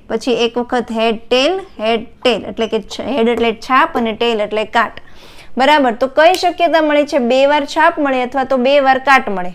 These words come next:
બે વાર છાપ મળે, બે વાર કાટ મળે. અથવા તો પ્રત્યેક એક, પ્રત્યેક એક એટલે કે એક વાર છાપ, કાટ અથવા તો કાટ, છાપ. બરાબર. તેથી પ્રત્યેક પરિણામની સંભાવના એકના છેદમાં ત્રણ છે. તો આ વિધાન સાચું છે કે ખોટું? તો આ વિધાન શું પડે?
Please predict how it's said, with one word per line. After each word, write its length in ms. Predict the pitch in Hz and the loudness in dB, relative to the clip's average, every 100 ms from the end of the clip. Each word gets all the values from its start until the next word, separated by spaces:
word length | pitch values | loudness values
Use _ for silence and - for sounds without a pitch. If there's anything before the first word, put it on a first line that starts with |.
| - | -4
બે 220 | 208 226 | 0 2
વાર 160 | 240 247 | 4 2
છાપ 320 | 247 269 269 | 2 2 4
મળે, 240 | 294 302 | 4 4
બે 240 | 302 233 247 | 4 4 4
વાર 200 | 247 247 | 4 2
કાટ 300 | 277 262 220 | 2 2 0
મળે. 240 | 196 180 - - - - - | -6 -8 -12 -20 -20 -20 -2
અથવા 420 | - 247 359 359 | 0 2 4 6
તો 140 | 349 311 | 6 2
પ્રત્યેક 580 | 277 277 277 320 311 | 2 0 2 0 2
એક, 240 | 311 269 - | 2 0 0
પ્રત્યેક 400 | 240 - 294 277 | -2 2 2 2
એક 140 | 285 | 2
એટલે 220 | 262 269 | 0 0
કે 140 | 262 262 | 2 2
એક 120 | 240 | 4
વાર 200 | 262 262 | 2 2
છાપ, 340 | 269 302 294 320 - | 0 2 2 0 0
કાટ 320 | 269 339 - | 2 2 0
અથવા 200 | 247 254 | -2 -2
તો 100 | 247 | -2
કાટ, 320 | 247 269 247 - - | 2 2 2 0 -8
છાપ. 140 | 196 - - - - | -8 -10 -16 -10 0
બરાબર. 420 | 262 349 311 202 - - - - - | 6 6 6 2 -4 -20 -20 -20 -6
તેથી 340 | 320 359 359 294 | -2 0 0 -2
પ્રત્યેક 560 | - 262 262 349 370 | 0 -2 0 -2 0
પરિણામની 500 | 302 285 285 277 277 | 0 2 2 0 0
સંભાવના 560 | 269 254 240 262 262 262 | -2 -2 2 2 2 0
એકના 380 | 240 233 269 285 | -2 -2 -2 -2
છેદમાં 460 | 269 247 220 240 | 0 -2 0 0
ત્રણ 400 | 240 226 220 220 | -2 -2 -2 -2
છે. 360 | 214 - 311 226 | -6 -2 2 2
તો 140 | 196 | 0
આ 80 | 214 | 0
વિધાન 380 | 214 220 240 240 | 0 0 0 -2
સાચું 480 | 240 226 226 285 294 | -2 -2 -2 -2 -4
છે 180 | 320 302 | -2 0
કે 160 | 285 | 0
ખોટું? 420 | 262 269 247 240 | -2 -4 -4 -4
તો 80 | 220 | -2
આ 60 | 226 | -2
વિધાન 360 | 208 202 240 | -2 -2 0
શું 260 | 254 302 294 | 0 -2 -2
પડે? 320 | 262 247 294 | 0 0 0